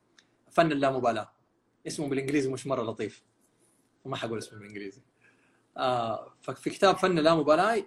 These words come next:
يعرف الاستحقاق الزائف، بالرغم إنه قرأت عنه في أكثر من مكان، بس كذا يدي الزبدة. فيقول الاستحقاق الزائف يجي في حالتين، بالسلب وبالإيجاب. خلينا ناخذ بالسلب أول. أنا مرة مسكين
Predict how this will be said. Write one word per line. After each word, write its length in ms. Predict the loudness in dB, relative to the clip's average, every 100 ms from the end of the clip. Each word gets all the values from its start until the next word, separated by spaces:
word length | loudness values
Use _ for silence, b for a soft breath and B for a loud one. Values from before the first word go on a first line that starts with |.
| -6
يعرف 460 | -4 0 0 -2
الاستحقاق 460 | -6 -10 -4 -2 0
الزائف، 520 | 2 2 2 0 -12 _ -4
بالرغم 260 | 0 2
إنه 100 | 0
قرأت 320 | 2 0 0
عنه 180 | -8 -8
في 180 | -10 -12
أكثر 240 | -8 -8 -6
من 60 |
مكان، 300 | -6 -4 -2
بس 280 | -4 -8 -12 _ _ _ _ _ _ _ _ _ -20 -6
كذا 160 | 0
يدي 200 | 0 -2
الزبدة. 400 | -4 -4 -6 -14 _ _ _ _ _ _ _ _ _ _ -18 b b b -8
فيقول 160 | 2 2
الاستحقاق 460 | 2 2 4 6
الزائف 360 | 4 4 2 0
يجي 160 | -2
في 100 | -2
حالتين، 460 | 0 0 0 -8 -12 _ _ _ _ _ _ _ _
بالسلب 380 | -10 -4 -2 2
وبالإيجاب. 520 | 2 0 -8 -10 -10 -14 _ _ _ _ _ _ _
خلينا 220 | 0 0
ناخذ 140 | 0 -2
بالسلب 380 | -4 -4 -4
أول. 240 | -4 -6 -8 _ _ _ _ _ _ _ _ _ -2
أنا 140 | 0
مرة 240 | 2 2
مسكين 560 | 0 -4 -10 -10 -10 -12